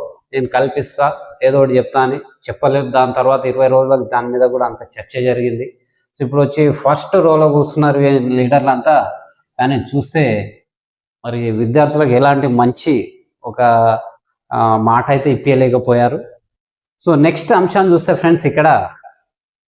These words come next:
ఆక్స్ఫర్డ్ స్థాయిలో ఉస్మానియా అభివృద్ధి, చదువు ఒక్కటే తలరాతలను మార్చేస్తుంది, ఓయూకు ఏమిచ్చినా, ఎంత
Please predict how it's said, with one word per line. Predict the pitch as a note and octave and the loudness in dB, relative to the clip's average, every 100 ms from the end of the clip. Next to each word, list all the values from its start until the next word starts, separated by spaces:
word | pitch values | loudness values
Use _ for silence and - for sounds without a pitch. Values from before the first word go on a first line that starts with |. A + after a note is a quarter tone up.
| _ _ _ _ _ _ _ _ _ _ _ _ _ _ _ _ _ _ _ _ _ _ _ - | _ _ _ _ _ _ _ _ _ _ _ _ _ _ _ _ _ _ _ _ _ _ _ -6
ఆక్స్ఫర్డ్ | A#2+ F3+ - G#3+ - | -2 -2 0 -2 0
స్థాయిలో | E3+ D#3+ E3 D#3 F#2+ - _ _ _ _ _ _ | 0 2 4 2 0 -4 _ _ _ _ _ _
ఉస్మానియా | B2 - F3+ F3 F3 C#3+ | -8 -2 0 2 2 2
అభివృద్ధి, | C3 C#3 B2+ G#2+ G#2 - - | 2 2 2 -2 -4 -8 -6
చదువు | D3 D#3 G3 | 0 2 2
ఒక్కటే | F#3+ G3 G3 F#3+ | 2 0 0 0
తలరాతలను | D3 D#3 D#3+ D#3 D#3 D3 C#3 | 2 2 2 2 2 2 2
మార్చేస్తుంది, | C3+ - D3+ D3 C#3 C#3+ B2+ C3 | 2 0 -4 -2 -4 0 2 4
ఓయూకు | E3 F3 F3 E3+ C#3 | 4 4 2 2 4
ఏమిచ్చినా, | D3 D3+ - C#3+ D3 A2+ F#2+ - _ _ B2 - _ - | 4 2 0 0 2 0 -2 -14 _ _ -16 -16 _ -4
ఎంత | C#3+ | -2